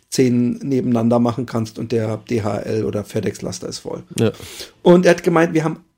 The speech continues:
Speaker 1: alles probiert, alles, äh, äh, ähm, äh, da, äh, von Polsterung, äh, wie wir die eingepackt haben. Und umso mehr Polsterung, umso, äh, äh,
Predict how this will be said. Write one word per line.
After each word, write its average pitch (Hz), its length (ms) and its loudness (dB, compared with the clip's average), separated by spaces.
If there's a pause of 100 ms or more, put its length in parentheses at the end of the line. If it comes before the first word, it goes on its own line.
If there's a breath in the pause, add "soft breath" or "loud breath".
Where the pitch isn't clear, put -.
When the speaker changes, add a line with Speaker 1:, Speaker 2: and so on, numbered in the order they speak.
Speaker 1:
alles 190 760 6
probiert, 170 680 2 (340)
alles, 160 500 2 (500)
äh, 135 640 6
äh, 127 60 -4 (100)
ähm, 127 480 0
äh, 139 500 0
da, 73 160 -2
äh, - 500 -6 (100)
von 170 220 2
Polsterung, 135 1040 4
äh, 139 160 -2
wie 151 160 -4
wir 165 120 6
die 160 140 2
eingepackt 131 540 0
haben. 135 140 -2
Und 147 140 -4
umso 156 240 0
mehr 151 180 2
Polsterung, 143 800 0
umso, 135 640 2
äh, 135 40 -4
äh, 127 600 0